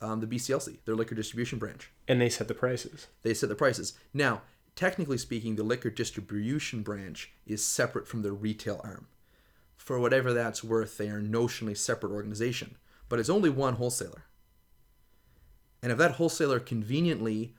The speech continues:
Speaker 1: on long weekends ensures that all the B C L C operations are fully stocked on the hot selling items,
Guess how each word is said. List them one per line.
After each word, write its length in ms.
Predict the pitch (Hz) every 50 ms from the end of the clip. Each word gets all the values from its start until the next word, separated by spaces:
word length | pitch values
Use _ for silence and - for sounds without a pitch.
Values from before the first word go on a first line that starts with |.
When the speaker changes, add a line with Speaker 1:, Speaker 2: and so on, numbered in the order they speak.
| - - -
Speaker 1:
on 200 | 110 110 107 110
long 240 | 113 113 113 110 110
weekends 460 | 117 127 127 120 107 104 104 104 -
ensures 460 | 107 107 - - 120 113 107 107 -
that 100 | - 104
all 100 | 107 110
the 120 | 107 107 104
B 180 | 104 117 110
C 200 | 107 - - 104
L 140 | 104 110 127
C 160 | 123 - 117
operations 560 | 107 101 - - 107 101 104 - - 104 98
are 80 | 101 101
fully 300 | - - - 123 113 104
stocked 440 | - - - 110 107 101 101 - -
on 80 | 101
the 80 | 95 98
hot 220 | - 110 107 -
selling 320 | - - 110 101 101 98 104
items, 460 | 107 101 98 92 98 110 - - -